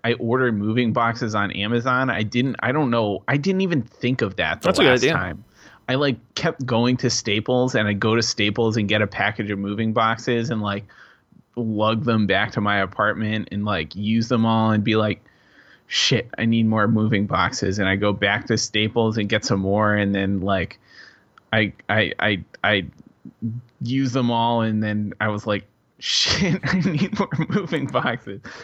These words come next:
Speaker 1: So I spent way too much time going back and forth to Staples, and I'm pretty sure I got the right amount the first time.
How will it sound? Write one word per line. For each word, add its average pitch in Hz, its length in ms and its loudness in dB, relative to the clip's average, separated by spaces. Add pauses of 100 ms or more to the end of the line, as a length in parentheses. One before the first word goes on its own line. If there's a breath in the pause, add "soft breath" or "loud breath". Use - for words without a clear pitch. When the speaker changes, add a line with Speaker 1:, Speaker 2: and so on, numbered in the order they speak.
Speaker 1:
So 208 120 0
I 185 60 2
spent 180 320 -2
way 139 240 2
too 143 160 -2
much 143 240 0
time 135 260 0
going 117 260 0
back 107 240 0
and 104 140 -4
forth 104 220 -4
to 104 100 -10
Staples, 92 560 -4
and 107 100 2
I'm 104 80 0
pretty 135 260 2
sure 117 200 2
I 107 60 0
got 101 200 0
the 95 100 0
right 104 220 2
amount 98 320 -2
the - 80 -6
first - 360 -2
time. 69 280 -4